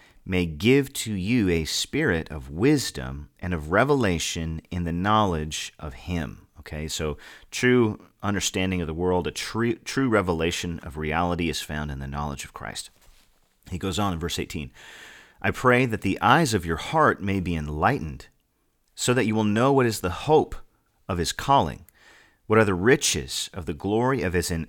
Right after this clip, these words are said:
of his inheritance in the saints, and what is the surpassing greatness of his power toward us who believe. These are in accordance with the working of the strength of his might,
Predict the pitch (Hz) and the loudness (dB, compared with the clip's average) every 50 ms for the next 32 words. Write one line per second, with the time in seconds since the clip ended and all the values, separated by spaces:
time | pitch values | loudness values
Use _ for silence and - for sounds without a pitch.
0 | - - 90 85 - 117 110 101 98 78 73 98 107 110 113 107 - 110 98 - | -8 -6 -6 -2 0 0 0 0 0 -4 -4 0 0 2 2 0 -2 -4 -6 -6
1 | - 90 82 76 67 - - 101 104 131 151 - - - - _ _ _ _ _ | -8 -8 -8 -6 -6 -4 -4 -2 -2 -4 -4 -4 -6 -8 -8 _ _ _ _ _
2 | _ _ _ _ _ _ _ _ _ - 92 95 104 107 101 92 92 - - 98 | _ _ _ _ _ _ _ _ _ -6 -2 0 0 0 0 -2 -2 -4 -4 -6
3 | 92 - - 120 127 - - 147 131 101 98 101 95 90 76 92 90 - - 85 | -6 -2 0 0 0 0 0 -2 -4 0 2 2 2 2 2 -2 -4 -4 -6 -6
4 | 78 82 80 - - - - 117 117 120 117 117 110 107 - - - 113 113 110 | -6 -6 -8 -8 -8 -6 0 2 2 2 2 2 0 -2 -4 -4 -2 0 0 0
5 | - - - 104 104 104 101 - - - 95 76 92 85 90 104 92 - - - | -2 -2 -2 0 0 0 -2 -4 -4 -6 -4 -4 -4 -2 -2 -2 -2 -4 -6 -12
6 | _ _ _ _ _ _ _ _ - - - _ _ - - 90 95 110 113 123 | _ _ _ _ _ _ _ _ -20 -20 -20 _ _ -14 -2 2 4 6 6 6
7 | 131 139 143 139 - - - - - _ - 98 95 92 87 82 - - 117 120 | 4 2 -2 -4 -6 -8 -10 -12 -12 _ -2 0 0 0 0 0 0 2 2 2
8 | 123 110 - - 95 - 90 80 92 98 101 - - 101 95 - - 85 76 73 | 2 -2 -6 -6 -6 -4 -2 0 0 0 0 -2 -4 -6 -6 -8 -10 -10 -10 -8
9 | 82 - - - - - 135 131 104 82 76 - - 71 73 82 85 78 - 82 | -6 -6 -6 -6 -4 -2 0 0 0 0 -2 -4 -8 -8 -6 -4 -4 -4 -4 -4
10 | 80 80 80 73 - - - - | -4 -4 -4 -4 -6 -10 -14 -20